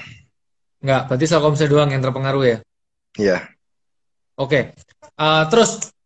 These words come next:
Speaker 1: plan-plan Koko dari keseluruhan merek dalam termasuk Selkomse ke depan mau dibawa ke arah mana, Ko?
Speaker 2: Mau dibawa ke arah mana industri farmasi saya?
Speaker 1: Iya.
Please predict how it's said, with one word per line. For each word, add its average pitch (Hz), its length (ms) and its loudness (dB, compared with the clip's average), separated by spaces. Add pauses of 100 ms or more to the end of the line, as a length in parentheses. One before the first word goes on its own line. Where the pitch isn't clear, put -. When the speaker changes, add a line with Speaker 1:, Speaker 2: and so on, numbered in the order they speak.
Speaker 1:
plan-plan 196 800 0
Koko 208 560 0 (240)
dari 160 500 4
keseluruhan 170 880 0 (260)
merek 156 380 -2
dalam 139 380 4
termasuk 151 320 -2
Selkomse 147 480 -2
ke 156 100 -2
depan 160 380 -2 (420)
mau 156 140 2
dibawa 139 320 2
ke 143 80 -4
arah 139 160 0
mana, 139 240 -2
Ko? 104 160 -10 (500)
Speaker 2:
Mau 156 220 4
dibawa 143 320 2
ke 156 100 -2
arah 165 220 2
mana 175 260 2
industri 151 300 -2
farmasi 147 400 0
saya? 120 320 2 (960)
Speaker 1:
Iya. 143 320 0